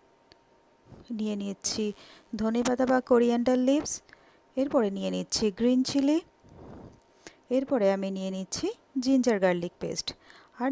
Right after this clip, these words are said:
দিয়ে দিচ্ছি এক চামচ জিরে পাউডার বা কিউমিন পাউডার, আর দিয়ে দিলাম লাল লঙ্কার গুঁড়ো। এরপরে আমি দিয়ে দিচ্ছি অল্প একটু গরম মশলা পাউডার, আর দিয়ে দিলাম স্বাদ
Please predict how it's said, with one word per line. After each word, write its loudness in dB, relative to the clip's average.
দিয়ে 0
দিচ্ছি -6
এক -4
চামচ 0
জিরে 0
পাউডার 2
বা 0
কিউমিন 2
পাউডার, 0
আর 0
দিয়ে 2
দিলাম 0
লাল 4
লঙ্কার 0
গুঁড়ো। -6
এরপরে 4
আমি -8
দিয়ে -2
দিচ্ছি -6
অল্প -4
একটু -2
গরম 2
মশলা -6
পাউডার, -4
আর -8
দিয়ে 0
দিলাম 0
স্বাদ 2